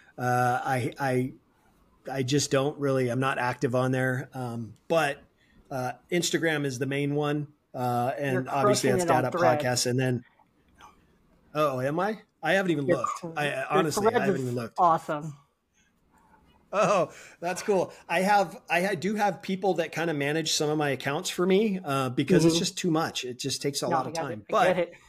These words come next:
Speaker 1: in saying that, in saying that, um, Instagram has my link tree, and in that link tree has everything you, where you can find me,
Speaker 2: Yeah.
Speaker 1: look me up, learn more about me. And I always answer D Ms personally. I answer, uh, D Ms.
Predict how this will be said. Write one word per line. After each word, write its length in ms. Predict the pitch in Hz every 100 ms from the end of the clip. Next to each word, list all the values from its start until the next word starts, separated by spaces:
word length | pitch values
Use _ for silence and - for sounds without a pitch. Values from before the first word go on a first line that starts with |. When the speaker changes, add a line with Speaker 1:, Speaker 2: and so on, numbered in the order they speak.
| _
Speaker 1:
in 120 | - 147
saying 320 | 202 202 151
that, 260 | 131 139 - _ _ _ -
in 100 | 143
saying 340 | 190 190 143
that, 280 | 135 139 -
um, 440 | 147 135 127 120 143
Instagram 640 | 185 196 - 214 170 151 147
has 200 | 139 151
my 140 | 151 151
link 260 | 147 147
tree, 340 | 139 127 120 131
and 140 | 135
in 80 | 156
that 180 | 156 151
link 180 | 151
tree 200 | - 139
has 240 | 120 127 120
everything 680 | 143 143 139 131 139 127 120 - _ _
you, 140 | 131 123
where 160 | 131
you 180 | 127 127
can 280 | 123 120 117
find 320 | - 147 147
me, 120 | 143
Speaker 2:
Yeah. 100 | 131 135
Speaker 1:
look 120 | 135
me 100 | 127
up, 200 | 123 127
learn 240 | 127 127
more 160 | 127 123
about 240 | 123 123
me. 180 | 120 120 - - -
And 160 | 160 160
I 340 | 156 165 190 190
always 400 | 160 175 190 196 -
answer 640 | 160 165 165 165 160 151
D 300 | 139 147 147
Ms 340 | 143 151 - -
personally. 720 | - 170 170 170 156 175 190 - _ _ 135
I 100 | 147
answer, 440 | 143 147 165 151 151
uh, 220 | 151 139
D 260 | 127 143 147
Ms. 360 | 131 147 165